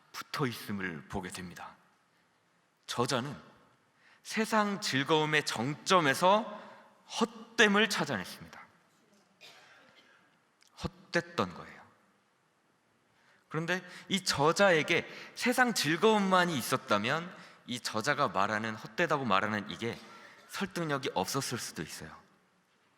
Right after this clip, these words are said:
그런데 이 저자가, 이 저자의 삶에 주어진 일,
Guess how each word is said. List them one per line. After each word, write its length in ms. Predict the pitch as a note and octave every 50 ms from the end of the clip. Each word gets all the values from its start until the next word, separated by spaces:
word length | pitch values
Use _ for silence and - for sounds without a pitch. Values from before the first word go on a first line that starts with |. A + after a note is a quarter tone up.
| _ _ _ _ _ _ _ _
그런데 440 | - - G#2+ G#2+ G#2+ B2 D3 E3 F3+ - - _ _ _ -
이 100 | G2 G2+
저자가, 560 | - - - G2 - G2 F2+ - B2+ A#2+ - - - - - - - - _ _ _ _ _ _ _
이 160 | - E2+ E2+ E2
저자의 440 | - - - A2 A#2+ - C3+ B2 A2+
삶에 460 | A2 - - - F#3 F3+ F3 E3 D3
주어진 540 | B2+ - - - B2 B2+ B2+ B2 - A#2 G2
일, 260 | - F2+ F#2 - -